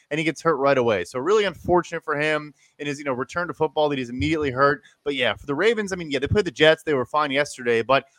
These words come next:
eventually they're gonna need some pass protection up front for Lamar Jackson. He was running for his life a little bit yesterday. I mean, Quinton Williams had a good game, and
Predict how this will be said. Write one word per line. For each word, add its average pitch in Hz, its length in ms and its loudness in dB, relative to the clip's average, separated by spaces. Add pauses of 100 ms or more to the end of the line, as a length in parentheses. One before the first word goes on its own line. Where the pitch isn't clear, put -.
eventually 226 360 0
they're 214 80 2
gonna 196 140 -2
need 175 200 -4
some 147 120 -14
pass 151 220 2
protection 135 460 -2
up 127 140 -4
front 143 280 0
for 139 80 -10
Lamar 127 260 0
Jackson. 123 520 -2 (320)
He 240 100 -6
was 277 180 -2
running 220 200 2
for 220 120 2
his 180 120 2
life 196 160 2
a 156 60 -6
little 160 260 4
bit 226 140 2
yesterday. 220 420 -2
I 208 60 0
mean, 151 100 -6
Quinton 185 240 -8
Williams 175 240 -2
had 175 100 -4
a 175 40 -6
good 170 160 -6
game, 180 340 -4
and 135 140 -4